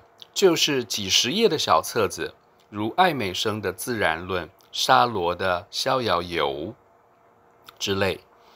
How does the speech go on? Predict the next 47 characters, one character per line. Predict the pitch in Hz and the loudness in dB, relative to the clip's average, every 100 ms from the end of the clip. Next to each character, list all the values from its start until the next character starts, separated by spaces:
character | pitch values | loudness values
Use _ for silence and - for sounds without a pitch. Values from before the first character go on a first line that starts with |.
| - - | -20 -2
也 | 120 | 2
没 | 117 143 208 | 4 4 4
有 | 156 | 4
完 | 101 101 107 | 6 4 4
完 | 101 | 0
全 | 101 98 95 | -2 -6 -6
全 | 101 90 | -6 -6
从 | 95 101 113 | -6 -8 -8
头 | 123 104 104 | -2 -2 -2
至 | - 135 | -2 0
尾 | 101 82 - - | 2 0 -2 -10
读 | 87 | -2
完 | 95 90 | 0 -2
一 | 92 | -4
遍 | 139 107 - | -6 -6 -8
过。 | 62 - _ _ _ - - _ - | -14 -16 _ _ _ -20 -20 _ 0
当 | 139 139 | 0 4
他 | 147 | 2
起 | - 104 | 2 -2
初 | 92 - 110 107 | -6 -6 -4 -2
翻 | 127 123 | 0 -2
开 | 120 - 110 | -2 0 0
一 | 110 104 | 0 -6
册 | 107 226 170 | -2 2 2
书 | - 131 120 | 0 -4 -2
来 | 101 87 | 0 0
看 | - 143 | -2 -6
的 | 104 | -4
时 | 92 85 | -4 -4
候， | 82 90 - - - - - - | 0 0 0 -10 -20 -20 -18 -4
读 | 123 | 2
了 | 139 131 117 | 4 6 4
四 | - - 175 | 0 0 2
行 | 117 110 | 4 2
五 | 95 90 | 0 -8
行 | - 85 82 95 | -4 -2 -2 -4
或 | - 127 113 104 95 | -8 0 2 2 0
一 | 104 | -6
页 | 151 139 117 - | 0 0 0 -6
两 | 95 92 80 | -2 -2 0
页， | 98 92 85 _ _ _ _ - _ _ - | -4 -4 -6 _ _ _ _ -20 _ _ -2
他 | - 127 | 4 6
每 | 123 110 | 4 0
被 | 92 117 107 101 - | 0 2 2 -2 -10
那 | 147 160 | -4 -2
一 | 139 | -2
书， | 110 - - | -4 -6 -6